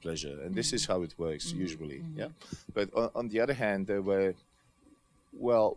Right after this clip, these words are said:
Speaker 1: women, feminists, who, who, who wanted to redefine pornography.
Speaker 2: Mm-hmm. Mm-hmm.
Speaker 1: Uh, so, uh, uh, because, well, I'm asking this question because your,
Speaker 2: Mm-hmm.
Speaker 1: your film is certainly not a proper pornography.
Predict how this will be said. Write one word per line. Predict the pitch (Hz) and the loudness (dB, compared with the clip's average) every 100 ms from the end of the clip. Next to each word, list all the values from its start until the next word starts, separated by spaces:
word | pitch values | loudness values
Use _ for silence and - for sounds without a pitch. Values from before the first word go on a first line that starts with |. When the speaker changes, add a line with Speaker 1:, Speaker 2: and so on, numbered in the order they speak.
| 110 | 2
Speaker 1:
women, | 120 147 82 - _ - | 2 2 -2 -6 _ -14
feminists, | - 117 135 92 78 - | 2 2 2 -2 -4 -6
who, | 92 92 92 90 | -2 0 0 -4
who, | 98 95 90 | -4 -4 -4
who | - | -6
wanted | 101 117 117 117 | -4 -2 -4 -4
to | - 117 110 110 - - _ _ | -4 0 0 -2 -6 -20 _ _
redefine | 98 117 120 117 - 120 113 107 | -4 -2 0 -2 2 4 4 2
pornography. | - 85 85 80 76 - 113 | -6 -8 -8 -10 -14 -14 -16
Speaker 2:
Mm-hmm. | 143 156 | -16 -16
Mm-hmm. | 202 - _ 165 208 - | -16 -18 _ -20 -20 -2
Speaker 1:
Uh, | 87 92 - | 2 4 4
so, | - 127 - | 2 2 0
uh, | - - - | -4 -4 -2
uh, | 104 107 107 - - | 2 4 2 -4 -10
because, | 127 170 156 - - - - | -4 -2 0 -2 -8 -20 -2
well, | 135 131 | 4 6
I'm | 123 156 | 4 2
asking | 175 - 151 | 0 -2 -4
this | 135 - | -6 -2
question | 117 - - 87 | 0 0 -2 -6
because | 92 - 113 | -6 -4 0
your, | 127 123 | 2 2
Speaker 2:
Mm-hmm. | 117 | 0
Speaker 1:
your | 110 110 107 - _ _ - | 0 0 -2 -6 _ _ -4
film | 110 101 95 | 2 4 2
is | 92 | 0
certainly | - 107 95 98 95 92 | 0 0 0 -2 -4 0
not | 95 95 92 - - | 2 2 0 -4 -16
a | |
proper | - 95 82 92 85 | -10 -6 -6 -4 -6
pornography. | - 92 110 107 85 71 71 | -6 -4 -2 -2 -8 -12 -16